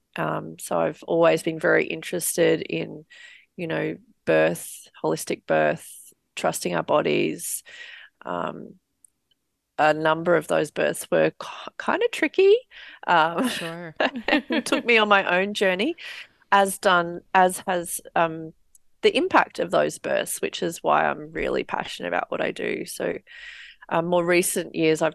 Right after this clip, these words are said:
Speaker 1: be-, become more specifically helping women with holistic health, um, pelvic health care. Um,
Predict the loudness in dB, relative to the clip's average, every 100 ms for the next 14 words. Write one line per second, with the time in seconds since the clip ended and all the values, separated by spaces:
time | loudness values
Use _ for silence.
0 | _ -8 -8 _ _ _ _ -6 0 -2
1 | 0 -2 -2 0 -2 -2 -6 -4 -2 0
2 | -2 0 -2 0 -4 -6 -8 -8 -10 -10
3 | -12 -8 -6 -6 -6 -8 -6 -6 -8 _
4 | _ -2 -2 -4 -4 -4 -4 -8 -8 -6
5 | -4 -4 -6 _ -20 -18 -18 -20 -20 _
6 | 0 0 0